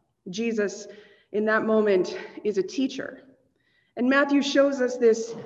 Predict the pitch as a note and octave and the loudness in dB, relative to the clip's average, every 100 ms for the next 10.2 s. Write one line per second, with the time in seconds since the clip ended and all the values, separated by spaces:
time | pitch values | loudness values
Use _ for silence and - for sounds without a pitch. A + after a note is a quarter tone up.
0 | - - - C4+ D4+ D4+ D4+ - B3+ C4 | -16 -6 4 8 8 8 6 4 2 2
1 | B3+ B3 A#3 A#3 A#3 A3+ A3 A3+ - C4 | 2 2 2 0 0 0 -2 -4 -4 -4
2 | C4 - A#3+ G#3+ A3 A#3+ A3 A#3+ A3 G#3+ | -4 0 4 4 2 -6 -4 -2 2 2
3 | G#3+ G3 F3+ - - - - D4+ D4+ D4+ | 0 -2 -2 -6 -16 -18 -2 4 4 2
4 | C#4 B3 A#3 A3 C#4+ A#3+ C4+ D#4 A3 - | 0 2 2 2 0 0 2 2 0 -6
5 | - B3+ A#3+ A#3 A3+ A3 - - - A3 | -6 -6 0 2 2 -2 -6 -14 -6 -6
6 | A3+ A#3 C4 C4 B3 A#3 G#3+ F#3+ - D3+ | -2 0 2 0 -2 0 0 0 -2 -8
7 | - E3+ F3+ - _ _ _ _ _ A3+ | -10 -14 -16 -20 _ _ _ _ _ -6
8 | G#3+ F#3 A3 G#3+ F#3 - - - - - | -6 -4 -2 0 0 -4 -10 -14 -20 -20
9 | - A#3 A3+ A3+ G#3 G3+ - A3+ G#3 F#3 | -2 2 4 4 2 2 -2 -4 -4 -4
10 | C#3+ F3 | -6 -6